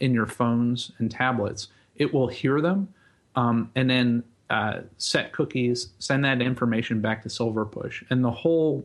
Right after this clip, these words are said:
point of doing this is, um, optimizing your ad experience, I guess. So that way it can ultimately, um, link your watching of television,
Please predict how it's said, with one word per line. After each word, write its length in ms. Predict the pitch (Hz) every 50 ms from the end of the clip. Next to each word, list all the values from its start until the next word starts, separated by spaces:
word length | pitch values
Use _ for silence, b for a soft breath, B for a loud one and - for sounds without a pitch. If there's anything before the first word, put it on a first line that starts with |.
| - -
point 320 | - - 147 143 123 -
of 120 | 123 110 107
doing 380 | 123 147 151 151 139 127 113
this 320 | 107 107 107 - - - b b b b b b b _
is, 420 | - 120 120 113 110 110 110 110 b b b b b _ _ -
um, 320 | 120 110 107 107 110 107 -
optimizing 600 | 127 135 - - 135 120 113 113 110 107 120 117 110
your 340 | 110 110 110 110 110 113 - -
ad 160 | - 127 131 120
experience, 540 | 113 - - - 101 101 92 - - -
I 60 | 98 104
guess. 320 | - - - - - b b b b b -
So 140 | - - 127
that 220 | 123 127 135 -
way 420 | - 139 135 120 117 120 110 95 - _ _
it 360 | - 123 127 - - - -
can 160 | - - 127 -
ultimately, 800 | 131 131 131 - 151 143 127 - - 127 120 117 117 110 113 - _ _ _ - -
um, 380 | 110 107 104 101 104 110 110 - _ _ _ -
link 480 | 135 123 131 135 123 120 - - - _ _ _ -
your 200 | 143 139 135 131
watching 520 | 123 117 123 123 127 123 - - 120 110
of 140 | 107 107 107
television, 800 | - - 156 156 151 139 123 120 117 113 123 117 113 113 117 117